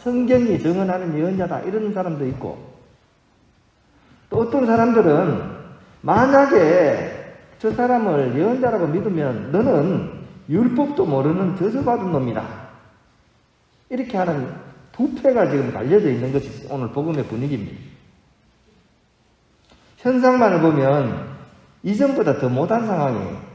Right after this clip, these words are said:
예수님께서 이전에는 막 말씀을 이렇게 하셔도 사람들이 잠잠히 가만히 있었는데요. 지금은 완전히 막 두 편으로 갈라져서 예수님을 바라보고 있다는 거죠. 왜 그럴까요?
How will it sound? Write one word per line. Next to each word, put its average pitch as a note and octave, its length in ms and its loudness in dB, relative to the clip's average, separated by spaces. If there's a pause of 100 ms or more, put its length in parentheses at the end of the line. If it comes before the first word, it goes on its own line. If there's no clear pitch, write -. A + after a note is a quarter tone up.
예수님께서 D#3 680 2
이전에는 C#3+ 1000 0 (260)
막 C3 360 -8
말씀을 D3 500 0
이렇게 C3+ 260 -4
하셔도 D#3 380 -4
사람들이 E3+ 480 -4
잠잠히 B2 500 -6
가만히 C3 360 -4
있었는데요. C#3+ 600 -4 (800)
지금은 G#3+ 540 0
완전히 C#3+ 420 0
막 A#2+ 420 -4 (400)
두 G#3 160 -6
편으로 A3+ 420 -2
갈라져서 E3+ 560 0
예수님을 C#3+ 460 -2
바라보고 A2+ 460 -4
있다는 G2+ 360 -6
거죠. - 160 -12 (2250)
왜 D#3 160 4
그럴까요? A#3 640 2